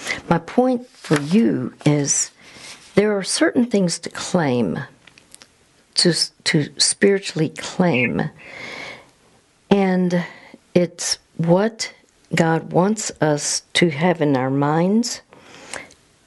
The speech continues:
what we are to pray, because there is the spiritual sword of truth.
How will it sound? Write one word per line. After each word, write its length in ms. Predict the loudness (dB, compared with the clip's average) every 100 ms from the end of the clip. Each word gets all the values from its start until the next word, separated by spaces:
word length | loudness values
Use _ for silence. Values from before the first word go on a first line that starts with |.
| -4
what 260 | 0 0 2
we 140 | 2
are 120 | 2 -2
to 240 | -6 -10 -10
pray, 720 | -8 0 2 2 2 0 -4 -10 _ -20 -20 -20 -20 _ _
because 340 | 2 2 0 2
there 420 | 2 2 0 -2
is 260 | -2 0 0
the 100 | 0
spiritual 960 | 2 0 0 2 2 0 -4 -4 -2
sword 840 | 0 -2 0 2 2 2 0 -2 -6 -2
of 240 | -2 -2
truth. 640 | -2 2 2 0 -4 -14